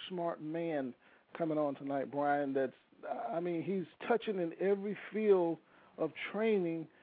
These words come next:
there is in the business right now. And, and I tell you what, he, he's a powerful man. And Brian, uh, you know, when you go on his site and you look over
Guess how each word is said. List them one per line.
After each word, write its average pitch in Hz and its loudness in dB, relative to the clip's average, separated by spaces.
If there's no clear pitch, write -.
there 175 6
is 175 6
in 170 0
the 156 0
business 151 2
right 123 -2
now. 120 -2
And, 131 -2
and 131 -2
I 147 0
tell 180 0
you 160 4
what, 147 4
he, 151 0
he's 139 -2
a 127 0
powerful 185 6
man. 160 0
And 139 -2
Brian, 160 4
uh, - -8
you 180 -2
know, 170 4
when 165 0
you 165 -2
go 208 6
on 196 4
his 180 -2
site 185 6
and 165 2
you 160 0
look 190 2
over 170 4